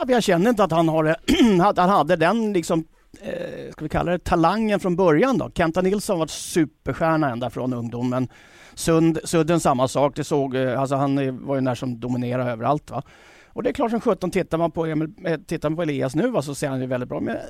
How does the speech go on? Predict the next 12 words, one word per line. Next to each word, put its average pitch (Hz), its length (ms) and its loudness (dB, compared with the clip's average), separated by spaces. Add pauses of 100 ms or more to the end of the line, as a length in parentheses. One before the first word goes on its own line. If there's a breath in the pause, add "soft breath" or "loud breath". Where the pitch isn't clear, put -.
fortfarande 269 520 -2
inte. 202 180 -2
Alltså 185 160 -2
Dahlin, 208 460 0
eh, 240 180 0
tror 220 200 -4
jag 214 140 0
är 208 340 -2
högre 196 360 0
rankad, 185 400 -2
eh, 185 140 -2 (300)
av 165 180 -2